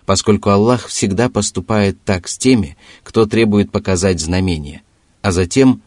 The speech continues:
отказывается уверовать в них. Гораздо больше пользы люди могут извлечь из того, что Аллах отправил к ним посланника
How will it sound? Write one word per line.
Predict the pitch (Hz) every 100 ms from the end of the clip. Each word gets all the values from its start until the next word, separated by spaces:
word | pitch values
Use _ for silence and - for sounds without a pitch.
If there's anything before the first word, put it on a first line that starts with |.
| _ -
отказывается | 101 - 117 104 90 82 78 -
уверовать | 80 78 71 73 -
в |
них. | 82 - - _ _ _ _ _ _ _ _ _ -
Гораздо | 90 117 156 135 123
больше | 110 135 - 113
пользы | 123 131 95 92
люди | 95 104
могут | 101 107 104 -
извлечь | 101 82 90 104 -
из | 95 -
того, | 90 90 113
что | - 98
Аллах | 92 101 107 -
отправил | - 92 - 110 107 98 90
к | 104
ним | 101 87
посланника | 87 - 104 117 110 104 104